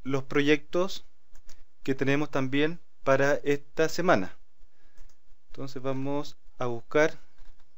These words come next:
los proyectos del módulo cuatro y lo vamos a agregar en el working set para el módulo cuatro. Bien, otro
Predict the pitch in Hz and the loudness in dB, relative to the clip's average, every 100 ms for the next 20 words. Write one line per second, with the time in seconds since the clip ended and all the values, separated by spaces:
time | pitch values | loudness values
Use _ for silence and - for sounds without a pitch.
0 | - - - - - - - - - - | -8 -8 -10 -10 -12 -12 -10 -10 -10 -10
1 | - - - - - - - - - - | -8 -6 -8 -12 -12 -12 -12 -12 -12 -12
2 | - - - - - - - - 113 123 | -12 -12 -12 -10 -8 -10 -10 -10 -10 -4
3 | 135 131 127 - 131 120 120 120 117 120 | -2 0 -2 -2 -2 0 -2 -4 -2 -4
4 | - - - - - 101 - - - - | -4 -10 -12 -12 -6 -4 -2 -4 -4 -8
5 | - - - - - - - - - - | -10 -12 -12 -8 -8 -8 -10 -8 -8 -8
6 | - - 156 170 175 - - - - - | -8 -8 -2 0 -2 -4 -10 -10 -6 -4
7 | 139 143 147 156 - - - - 127 127 | 2 2 2 0 0 -2 -4 0 2 2
8 | 127 147 - - - - - 127 127 123 | 6 6 4 -2 -10 -10 -6 -2 0 0
9 | 123 127 - 147 156 - - - 131 127 | 0 -2 0 0 -2 -4 -8 -4 -2 -2
10 | 127 120 110 - - - - - - - | -2 -2 -4 -4 -4 -6 -8 -10 -10 -8
11 | - - - - - - - - - - | -10 -8 -10 -8 -8 -8 -8 -8 -8 -10
12 | - - 135 117 101 - - - - - | -12 -6 0 0 0 -6 -8 -6 -6 -6
13 | - - - - - - - - - - | -10 -10 -10 -12 -12 -12 -12 -10 -8 4
14 | 160 - 175 160 | 4 6 4 4